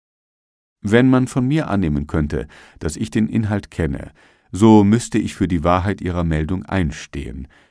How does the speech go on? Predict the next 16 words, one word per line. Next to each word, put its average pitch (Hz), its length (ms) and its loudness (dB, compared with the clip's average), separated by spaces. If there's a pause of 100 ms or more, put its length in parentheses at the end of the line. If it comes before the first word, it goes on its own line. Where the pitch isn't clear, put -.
(140)
Dann 85 220 -4
würden 82 180 -2
die 78 120 -2
fünf 78 280 -6
Weisen 73 300 -2
des 104 180 -6
Handelsgerichtes 87 840 -6 (260)
mich 98 220 -4
eines 113 400 -2 (100)
Pflichtversäumnisses 78 960 -2
schuldig 69 420 -4
finden. - 500 -10 (640)
Denn 110 220 6
ich - 120 -6
bin 110 160 4
hier 101 460 4